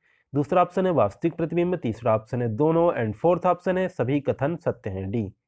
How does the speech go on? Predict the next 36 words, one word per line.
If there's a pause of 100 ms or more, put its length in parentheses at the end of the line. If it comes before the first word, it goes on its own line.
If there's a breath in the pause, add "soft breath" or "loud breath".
ठीक
है। (600 soft breath)
तो
सिनेमा
के
पर्दे
पर
किस
प्रकार
का
प्रतिबिंब
बनता
है, (320)
आंसर
करिए
आप, (500 soft breath)
ट्वेंटी
सेवन
नंबर
क्वेश्चन
है,
ठीक
है। (920)
तो
वास्तविक
प्रतिबिंब,
वास्तविक
प्रतिबिंब
बनता
है
सिनेमा
के
पर्दे
पर,
ठीक
है,